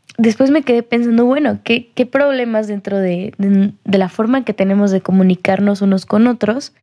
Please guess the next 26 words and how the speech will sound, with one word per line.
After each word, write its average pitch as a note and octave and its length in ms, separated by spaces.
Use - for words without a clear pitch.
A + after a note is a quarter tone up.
son G#3+ 240
como A3+ 220
los G3+ 180
que - 180
prevalecen G3+ 840
más? G3 220
Y, A3 920
y C#4 140
me C4 160
di C4+ 180
cuenta, A#3 400
le A#3 140
puse, A3+ 420
le A3+ 80
empecé G#3+ 280
a A3+ 80
poner A3+ 320
ojo G3+ 220
a G3+ 60
un G3+ 140
problemilla G3+ 760
que - 80
incluso A#3+ 380
es C#4+ 60
bastante B3 520
cotidiano. G3+ 800